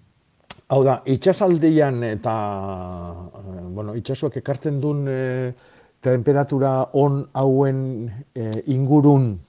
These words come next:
balima daude geranio hoik, oraindikan ere egin daiteke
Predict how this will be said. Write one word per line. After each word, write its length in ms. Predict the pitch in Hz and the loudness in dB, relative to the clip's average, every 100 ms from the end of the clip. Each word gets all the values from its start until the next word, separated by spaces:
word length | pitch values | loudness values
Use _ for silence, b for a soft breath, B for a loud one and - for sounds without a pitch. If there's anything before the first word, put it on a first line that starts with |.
| - | -18
balima 460 | - 104 107 123 135 | -10 -4 -2 -2 0
daude 280 | 123 117 113 | 2 2 0
geranio 500 | 120 117 117 110 120 | 0 -2 -2 0 2
hoik, 300 | 165 226 - b b b b - | 2 0 -6 b b b b -4
oraindikan 540 | 113 127 135 135 143 | 0 0 0 0 0
ere 120 | 117 123 | 0 0
egin 200 | 123 113 | 0 -4
daiteke 400 | 101 104 110 | -4 -6 -2